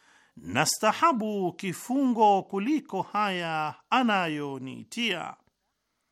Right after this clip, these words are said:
na usiponiondoshea vitimbi vya wanawake, mimi nitamili kwao na nitakuwa katika wajinga."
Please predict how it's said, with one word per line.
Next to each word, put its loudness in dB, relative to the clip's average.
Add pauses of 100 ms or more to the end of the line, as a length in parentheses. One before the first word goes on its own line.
(180)
na -8
usiponiondoshea -2
vitimbi -6
vya -4
wanawake, -2 (480)
mimi 2
nitamili -2
kwao 2 (400)
na -4
nitakuwa -6
katika -10
wajinga." -10